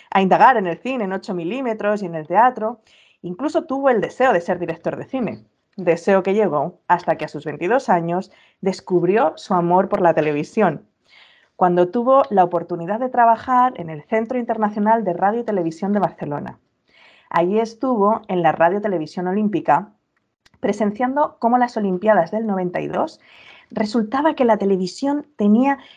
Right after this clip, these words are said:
esta capacidad de convocar a tanta gente alrededor del mundo poniendo atención en lo que estaba pasando concretamente en Barcelona. Esto fue un punto y aparte que redigiría su, redigiría su, su carrera profesional.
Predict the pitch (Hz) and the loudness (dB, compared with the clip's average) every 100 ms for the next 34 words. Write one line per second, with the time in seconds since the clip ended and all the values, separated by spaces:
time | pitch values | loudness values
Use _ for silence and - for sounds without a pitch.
0 | _ 254 - 294 285 254 226 214 196 202 | _ -6 -2 0 2 4 2 2 0 2
1 | 277 - 214 208 190 185 214 180 180 - | 0 -2 -6 -2 -2 0 2 0 -2 -6
2 | 339 381 359 226 - 202 190 180 165 165 | -4 -4 -2 -4 0 -2 2 2 2 4
3 | 170 214 240 220 208 240 262 320 - _ | 4 4 2 4 4 4 0 -2 -4 _
4 | _ 202 220 254 262 254 226 214 247 277 | _ 0 4 4 4 2 0 -2 -4 -4
5 | 311 _ _ - 202 196 202 196 - 294 | -4 _ _ 2 4 4 0 -6 0 2
6 | 285 226 214 294 311 233 175 170 180 170 | 4 2 0 -6 -2 0 0 0 -6 -2
7 | 226 269 285 294 370 - 185 - 180 160 | 0 0 2 2 0 -2 -4 -2 0 0
8 | - 180 180 156 139 117 _ _ _ _ | 0 4 4 2 -4 -12 _ _ _ _
9 | _ _ _ _ 220 220 - - - - | _ _ _ _ -2 -2 0 0 0 -12
10 | - 196 196 185 214 226 233 226 180 190 | -2 2 2 2 2 4 4 6 6 6
11 | 185 175 160 165 - _ _ _ - 202 | 4 0 -6 -6 -10 _ _ _ -2 0
12 | 202 208 196 196 208 247 262 254 226 190 | 0 2 0 2 -2 4 2 2 -4 -4
13 | - 196 180 180 196 247 208 208 196 175 | 2 2 2 0 0 4 4 2 0 -2
14 | - - - - 147 196 214 202 - 269 | -4 -12 -8 -4 0 2 2 2 -4 -10
15 | - 160 143 | -8 -8 -8